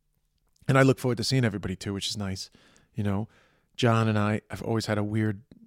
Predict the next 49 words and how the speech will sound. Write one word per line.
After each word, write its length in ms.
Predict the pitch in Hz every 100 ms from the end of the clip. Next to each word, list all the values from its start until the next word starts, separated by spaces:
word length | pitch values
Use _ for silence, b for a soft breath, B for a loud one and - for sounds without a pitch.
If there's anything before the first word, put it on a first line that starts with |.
| 214 _ _
weird 260 | 127 139 131
connection 360 | - 127 - 120
via 220 | 120 120
our 140 | 107
name. 320 | 104 113 113
I 60 | 123
mean, 120 | 135
we're 80 | 151
good 180 | 156 165
buddies 240 | 127 117
anyway, 340 | 123 151 190 196
but 180 | 139 - B B B
there's 160 | - 123
just, 240 | - 147
like, 140 | 139 -
this 200 | - -
weird 220 | 151 139
thing 200 | - 147
with 140 | 127
our 80 | 113
name. 360 | 113 123 120 107
It 100 | -
feels 240 | 135 107
almost 400 | 117 120 117 -
like 260 | 113 - - _ _
more 320 | 127 123 123
connected 580 | 117 113 107 101 - 95
than, 320 | - 101 98 98 _ b b b _
than 140 | 110
we 80 | 104
should 260 | 101 - 101
be. 260 | 101 95 - b b b b _
Uh, 340 | 107 101 95 - _ _ _ _ _ _ -
Tommy, 540 | - 127 143 127 127 - _ _ _
for 120 | -
starters, 360 | - 160 151
when 100 | 117
I 100 | 123
started, 340 | 123 127 107 104
Tommy 260 | 110 110
was, 160 | 101 98
like, 220 | 92 87
blowing 320 | 107 104 101
up, 200 | 98 85 -
and 120 | 95
he's 160 | 107 110
always 320 | 117 123 107
been 240 | 113 104
my 420 | 95 95 92 95